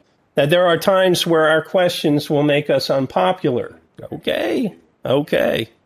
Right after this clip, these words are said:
And that brings me to Martin Luther. Martin Luther used to say, "Sola scriptura,"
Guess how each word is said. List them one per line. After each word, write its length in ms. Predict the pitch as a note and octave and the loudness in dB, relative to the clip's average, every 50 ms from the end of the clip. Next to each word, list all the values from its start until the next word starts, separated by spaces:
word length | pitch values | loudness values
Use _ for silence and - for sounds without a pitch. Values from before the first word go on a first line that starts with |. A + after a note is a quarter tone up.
| _ _ - | _ _ -4
And 140 | - A2+ B2+ | -2 0 2
that 160 | C#3+ D3+ D3 | 2 2 2
brings 300 | D#3+ E3 D#3 D#3 D3 - | 2 2 2 2 2 2
me 340 | D#3+ C#3+ C#3 C3+ C#3 C3+ - | 2 2 2 2 2 0 -2
to 500 | - - D3+ C#3+ C#3 C3+ C3 C3+ A#2 - _ _ _ - - - | -2 0 0 2 2 2 2 2 0 -2 _ _ _ -20 -10 -4
Martin 380 | D3 C3 C3 C3+ C3+ - C#3+ | -2 0 2 2 0 0 2
Luther. 440 | D3 E3+ F3 E3+ D3 - A#2 G2+ A2+ | 2 2 2 2 0 0 -2 -2 -2
Martin 300 | A#2+ A#2+ C3 D3 C3 C3+ | 0 0 0 0 0 0
Luther 260 | C#3+ D3 D3 D3 D#3 | 0 0 0 0 0
used 280 | C#3+ C#3+ D3 C#3 - - | 0 0 0 0 -2 -4
to 60 | - | -4
say, 360 | - - - D3 C#3+ C#3+ C#3+ | -4 0 0 2 2 2 2
"Sola 500 | C#3 - - - E3+ F3 F3 F3+ F#3 F3+ | 0 -2 0 0 2 2 2 2 2 2
scriptura," 920 | F3 - - - - F3+ E3+ - - - F#3 F3+ F3 E3 C#3+ A#2 G#2 F#2 | 0 -2 -4 -4 -4 -4 -4 -4 -4 -4 -2 0 2 2 2 2 0 -2